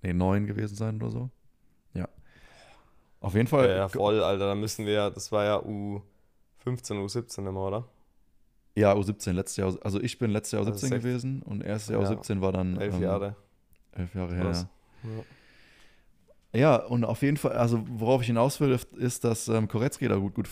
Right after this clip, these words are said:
Speaker 1: gut gefahren ist und der hat ja auch eigentlich schon eine gute Form gezeigt jetzt bei der E M. Und vielleicht, ähm, wird das auch ein Fahrer sein, der bei der W M in Leger wieder gut performen wird, wo generell alle Franzosen wahrscheinlich wieder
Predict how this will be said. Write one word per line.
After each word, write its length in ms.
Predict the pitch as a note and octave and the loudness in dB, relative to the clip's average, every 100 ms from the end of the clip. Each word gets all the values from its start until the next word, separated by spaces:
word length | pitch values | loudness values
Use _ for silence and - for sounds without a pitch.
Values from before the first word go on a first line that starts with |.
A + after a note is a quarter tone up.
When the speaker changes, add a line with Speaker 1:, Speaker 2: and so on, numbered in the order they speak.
| - | -8
Speaker 1:
gut 140 | - G#2+ | -4 -4
gefahren 340 | - G#2 G2+ | -2 0 2
ist 180 | A#2+ - | 2 0
und 320 | G#2+ G#2+ - | -2 -2 -4
der 180 | E3+ G#2+ | -4 -2
hat 120 | C3+ B2 | 0 -2
ja 80 | |
auch 100 | B2 | -4
eigentlich 180 | A#2+ B2 | -4 -4
schon 120 | C3 | -4
eine 60 | A#2 | -6
gute 200 | A#2+ - | -6 -8
Form 220 | - A#2+ | -4 -2
gezeigt 340 | A2 - A2+ G#2+ | -4 -2 -2 -2
jetzt 160 | G#2 | -4
bei 80 | G#2 | -2
der 120 | - | -2
E 100 | A#2 | 0
M. 240 | A2+ G2 B2 - - _ _ - | 0 0 -4 -10 -20 _ _ -6
Und 140 | G2 | -6
vielleicht, 640 | - G2 G2 A#2 A#2 - - | -2 0 2 0 -2 -6 -6
ähm, 420 | G#2 G2+ G2+ G2+ | -4 -2 -4 -6
wird 140 | F#2 F#2+ | -8 -6
das 160 | G#2 | -6
auch 180 | G#2 G2 | -6 -6
ein 60 | G2 | -6
Fahrer 340 | - G#2 G2 | -4 -2 -2
sein, 240 | F#2+ F#2+ F#2 | -4 -4 -4
der 160 | F#2 | -4
bei 140 | F#2 G2 | -6 -6
der 160 | G2 | -4
W 80 | F#2 | -4
M 240 | G2 F#2 F#2 | -4 -4 -6
in 160 | F2+ | -6
Leger 320 | F2 E2 F2+ | -6 -4 -2
wieder 140 | F2+ F2 | -2 -2
gut 240 | F2+ - _ | -4 -8 _
performen 380 | - - F2 F2 | -18 -8 -4 -4
wird, 180 | F#2 - _ - _ _ - | -4 -8 _ -20 _ _ -2
wo 220 | F2+ E2 | 0 2
generell 340 | F#2 F2 E2+ | 2 2 2
alle 220 | - F2+ | 0 -2
Franzosen 440 | - E2 - F#2 E2+ | -2 -8 -4 -4 -4
wahrscheinlich 300 | E2+ F2 D#2+ | -6 -6 -4
wieder 240 | E2+ E2+ | -6 -6